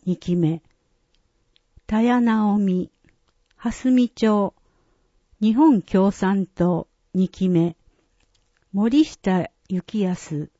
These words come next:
赤須賀、無所属二期目。伊藤正人、柳原、無所属六期目、かっこ六。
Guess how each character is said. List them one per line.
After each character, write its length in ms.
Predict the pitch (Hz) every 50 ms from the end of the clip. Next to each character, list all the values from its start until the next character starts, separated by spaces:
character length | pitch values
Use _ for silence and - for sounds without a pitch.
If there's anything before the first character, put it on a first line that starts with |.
| _ _ _ _
赤 280 | - 190 202 - 226 226
須 180 | 214 - - -
賀、 220 | - 202 185 170 - _ _ _ _ _ _ _ _ _ _ _ _ _ _
無 140 | - 202 220
所 180 | - - 294 294
属 480 | 226 208 202 - - - 165 151 - - _
二 180 | 190 180 180 170
期 200 | - - 170 175
目。 320 | 170 165 160 160 165 160 - _ _ _ _ _ _ _ _ _ _ _ _ _ _ _
伊 100 | - 208
藤 340 | 202 - - 294 294 294 285
正 360 | 277 277 285 269 - 214 196
人、 300 | - _ - 143 139 - - - - - - _ _ _ _ _
柳 440 | 196 214 220 233 247 262 254 247 240
原、 400 | 190 180 175 165 160 139 151 - _ _ _ _ _ _ _ _ _ _ _ _ _ _ -
無 120 | 214 220
所 200 | - - 294 294
属 480 | - 220 214 - - - 175 160 - - _ _ _ _
六 240 | 165 160 - - - _ _
期 140 | - - 196
目、 240 | 190 185 180 180 - - - _ _ _ _ _ _ _ _ _
か 120 | - 262
っ 100 | 254 - _ _
こ 140 | - 165
六。 440 | 160 160 160 - - - 170 165 -